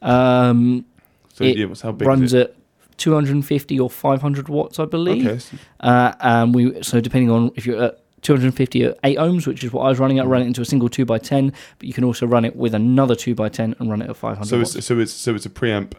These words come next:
Speaker 2: and a cabinet, not a combo?
Speaker 1: Yeah, it's a preamp, power amp in one unit,
Speaker 2: Yeah.
Speaker 1: and then, and then passive speakers.
Speaker 2: Cool.
Speaker 1: Yeah, and it's, um, it was just really good, really cool,
Speaker 2: Mm.
Speaker 1: Re-, um, solid, nice low end.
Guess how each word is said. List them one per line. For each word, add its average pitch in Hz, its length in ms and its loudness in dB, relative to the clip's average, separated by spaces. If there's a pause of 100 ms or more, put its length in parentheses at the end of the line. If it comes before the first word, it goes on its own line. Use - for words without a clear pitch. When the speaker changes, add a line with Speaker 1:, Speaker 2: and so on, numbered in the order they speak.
Speaker 2:
and 98 340 -4
a 87 40 -6
cabinet, 87 520 -8
not 90 140 -6
a - 20 -10
combo? 80 460 -8 (440)
Speaker 1:
Yeah, 135 260 2
it's 107 120 -4
a 120 80 2
preamp, 131 360 0
power 113 280 0
amp 110 180 -4 (200)
in 110 120 -2
one 110 160 0
unit, 107 300 -2
Speaker 2:
Yeah. 104 160 -2
Speaker 1:
and 101 220 -6 (100)
then, 113 100 -6
and 101 120 -4
then 101 140 -4
passive 104 320 -10
speakers. - 480 -16
Speaker 2:
Cool. 143 200 -4 (200)
Speaker 1:
Yeah, 127 260 2 (240)
and 131 220 4
it's, 135 200 -2
um, 127 360 2 (120)
it 151 120 2
was 147 160 0
just 123 160 -2
really 110 160 -6
good, 110 180 -12 (180)
really 123 240 4
cool, 101 180 -6 (160)
Speaker 2:
Mm. 135 80 -4
Speaker 1:
Re-, 135 120 4
um, 120 420 2 (220)
solid, 147 580 2
nice 147 400 2
low 139 200 4
end. 131 320 2